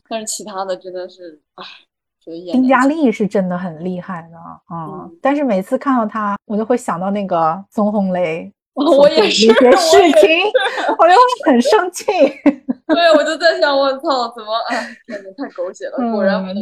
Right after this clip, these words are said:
Speaker 1: 靠男人，<laughs> 不能信男人。
Speaker 2: <laughs> 真的。那这三部，就是这三部剧对你们在创作上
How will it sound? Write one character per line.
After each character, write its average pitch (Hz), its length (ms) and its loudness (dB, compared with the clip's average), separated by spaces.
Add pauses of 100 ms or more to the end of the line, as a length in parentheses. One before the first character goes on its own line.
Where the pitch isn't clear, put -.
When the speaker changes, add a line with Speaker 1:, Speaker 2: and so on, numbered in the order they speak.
Speaker 1:
靠 202 200 -20
男 156 120 -18 (160)
人， 311 300 -8
<laughs> - 40 -20
不 262 60 -8
能 254 180 -2
信 311 240 -4
男 320 120 4
人。 523 120 0 (880)
Speaker 2:
<laughs> - 760 -14
真 302 380 -2
的。 190 380 -2 (240)
那 359 100 0
这 349 160 0
三 285 260 0
部， 269 240 -2 (160)
就 247 140 -6
是 247 100 -2
这 262 80 2
三 262 300 -2
部 262 160 -2
剧 226 580 -4 (280)
对 294 120 2
你 240 100 2
们 180 180 -4
在 233 180 2
创 370 340 -6
作 202 140 -2
上 170 400 -10